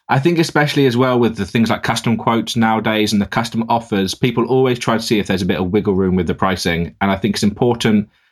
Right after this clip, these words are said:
to have a way that you have a set way to deal with that. And you have to be set 'cause otherwise, like you say, you can't really charge one buyer one price and then another buyer another price.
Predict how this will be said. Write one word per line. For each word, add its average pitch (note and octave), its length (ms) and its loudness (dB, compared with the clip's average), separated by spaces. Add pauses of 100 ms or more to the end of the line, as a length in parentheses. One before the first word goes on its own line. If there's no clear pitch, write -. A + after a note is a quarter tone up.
(240)
to A#2 120 0
have A#2+ 200 0
a A#2+ 80 2
way A#2 300 0
that G2 200 0
you A2 220 2
have A2 140 0
a G#2 40 -2
set - 400 -4
way G#2+ 180 2
to G2 100 -2
deal A2+ 240 0
with F2+ 160 -4
that. D#2+ 360 -4 (140)
And G#2+ 140 2
you G#2+ 80 0
have C3+ 160 -2
to C#3 60 -6
be A#2 100 0
set - 280 -4
'cause G#2+ 140 -4
otherwise, G#2+ 300 0
like A2+ 200 -2
you G#2 80 0
say, G2+ 480 -2 (280)
you A2 100 0
can't B2 260 0
really A2+ 140 2
charge G#2+ 380 -2
one A2 260 2
buyer G2+ 260 0
one G#2+ 240 0
price F#2 480 -2
and G2+ 160 0
then G2+ 120 2
another G#2 260 2
buyer G2 260 0
another A2+ 280 2
price. - 540 -2